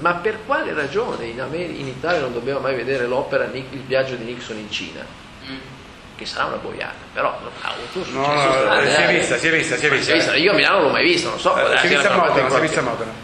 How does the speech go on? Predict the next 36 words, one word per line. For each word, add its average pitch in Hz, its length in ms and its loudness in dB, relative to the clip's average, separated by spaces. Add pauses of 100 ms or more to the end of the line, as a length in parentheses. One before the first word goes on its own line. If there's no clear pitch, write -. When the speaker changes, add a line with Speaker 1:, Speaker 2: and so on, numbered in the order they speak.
(260)
Speaker 1:
Ecco, 135 240 0
appunto, 135 340 -2
eh, 101 340 -4
uno 127 220 2
parte 117 300 -2
per 110 100 -2
andare 107 200 0
a 107 40 0
Modena, 107 280 2
ma 147 140 2
per - 220 2
quale 233 200 4
ragione 160 380 4
i 135 60 4
grandi 135 340 2
teatri 131 320 0
lirici 135 300 0
che 123 100 -2
sono 127 200 -4
idrovori 123 420 2
di 113 80 -2
denaro 120 300 2
pubblico 131 500 -2
non 139 180 0
devono 156 300 4
fare 131 180 4
questa 127 240 0
funzione 123 480 -4
che 131 140 0
avrebbe 135 480 4
la 113 140 4
possibilità 113 600 -2
e 123 80 4
darebbe 135 400 4
la 127 80 4
possibilità 107 800 -2